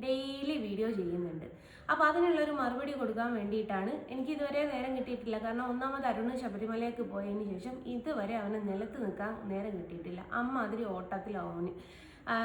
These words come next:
ഈ മെനിയാന്ന് മൂകാംബികയിലായിരുന്നു. മെനിയാന്നല്ല, മെനിയാന്നിൻ്റെ, ആ, ആ, തലേ ദിവസവും മൂകാംബികയിലായിരുന്നു. ഇന്നലെയും മൂകാംബികയിലാണ്.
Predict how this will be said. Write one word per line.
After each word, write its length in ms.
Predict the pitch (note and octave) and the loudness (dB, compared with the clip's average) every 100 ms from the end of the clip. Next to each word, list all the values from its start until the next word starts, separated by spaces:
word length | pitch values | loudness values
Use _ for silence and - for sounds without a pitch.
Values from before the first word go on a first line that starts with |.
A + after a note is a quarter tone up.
| A#3 | 2
ഈ 120 | A#3 B3+ | 0 0
മെനിയാന്ന് 440 | B3 C4 C#4 D4 | 2 2 2 2
മൂകാംബികയിലായിരുന്നു. 1080 | D4 B3+ A#3 A#3 A#3+ A#3+ B3 G#3+ G#3+ A#3+ C#4 | 2 2 2 4 4 2 2 2 2 0 -2
മെനിയാന്നല്ല, 520 | B3 A3 A#3+ B3+ A#3+ B3 | -2 2 2 2 2 2
മെനിയാന്നിൻ്റെ, 760 | A3+ A3 A#3 B3 B3+ C4 C4 C4 - | 2 2 0 0 0 0 0 -2 -2
ആ, 80 | G#3+ G#3+ G#3 | 0 2 2
ആ, 100 | A3 G#3+ G#3+ | 2 0 -2
തലേ 240 | G#3 G#3+ A#3 | -2 -2 0
ദിവസവും 360 | A3+ G#3 A#3 | -2 -2 -2
മൂകാംബികയിലായിരുന്നു. 920 | A3+ F#3+ G3+ G3+ G#3+ A3 F#3+ F#3+ A3 A3+ | 0 0 0 0 0 0 0 0 0 0
ഇന്നലെയും 460 | A3+ C4 C4+ C#4 | 0 0 0 -2
മൂകാംബികയിലാണ്. 800 | A3 F#3 G3+ G3+ G3+ G#3 F#3+ G#3 | 0 0 0 0 -2 -2 -2 -2